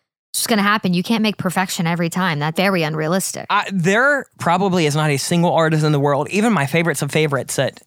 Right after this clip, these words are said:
Speaker 2: I know they've all made shitty demos or had shitty ideas, but I would be willing to bet that there's not a single artist on earth that doesn't at least have a couple releases that I'm like, "I don't like that."
Speaker 1: Oh, of course.
Speaker 2: And that's fine. Like,
Speaker 1: That's all personal. Yeah, of course. Everyone's gonna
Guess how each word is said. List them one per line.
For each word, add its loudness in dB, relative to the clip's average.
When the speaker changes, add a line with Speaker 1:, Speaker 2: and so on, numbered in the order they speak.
Speaker 2:
I 4
know 4
they've 2
all 2
made 0
shitty -2
demos 0
or 0
had 0
shitty -2
ideas, -2
but -10
I 4
would 0
be 2
willing 0
to -6
bet 0
that -6
there's 2
not 0
a 0
single -2
artist 0
on -2
earth 0
that -6
doesn't 0
at -12
least -2
have -2
a -6
couple -2
releases -2
that -2
I'm -2
like, -6
"I 2
don't -2
like -12
that." -14
Speaker 1:
Oh, 4
of -4
course. -12
Speaker 2:
And 4
that's 2
fine. 0
Like, 2
Speaker 1:
That's -2
all 2
personal. -2
Yeah, 0
of -4
course. -4
Everyone's -2
gonna -6